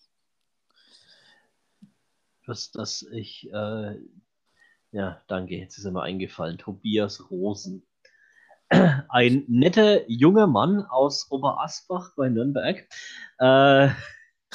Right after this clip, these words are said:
<laughs> den, den ich, den ich persönlich kanne, kenne, weil er, äh, bei meinem Bruder und mir damals, äh, in der Jugendgruppe war, wo wir etwas, äh, für die Kirche gearbeitet haben.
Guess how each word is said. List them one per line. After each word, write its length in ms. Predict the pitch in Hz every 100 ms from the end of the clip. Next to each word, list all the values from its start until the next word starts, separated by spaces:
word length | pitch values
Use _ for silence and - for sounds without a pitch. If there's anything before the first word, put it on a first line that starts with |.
| - _ _ _ _ _ _ _ _ _ - _
<laughs> 120 | - -
den, 100 | 117 -
den 120 | 127
ich, 160 | 143 143
den 140 | 131
ich 140 | 139 139
persönlich 540 | 135 - 143 170 165
kanne, 500 | - 123 139 143 - -
kenne, 380 | - 139 160 120
weil 200 | 131 143
er, 320 | 131 135 - - - - - -
äh, 600 | 123 123 127 127 127 120 _ _ _ _ _ _ -
bei 180 | - 117
meinem 220 | 120 120
Bruder 320 | 117 120 147 127
und 200 | 117 -
mir 180 | 120
damals, 460 | 135 123 131 131 -
äh, 500 | 110 113 113 110 113 117 _
in 540 | 117 117 113 113 107 _ _ _ _ _ _ -
der 100 | 110
Jugendgruppe 880 | 120 160 160 - 107 120 113 110 -
war, 680 | 95 - 90 127 147 139 _ _ _ _ _ _ _
wo 100 | 101
wir 160 | 107
etwas, 360 | 101 107 110 -
äh, 240 | - 107
für 120 | 104 110
die 120 | 98
Kirche 280 | - 127 117
gearbeitet 480 | - - - - -
haben. 360 | - - 117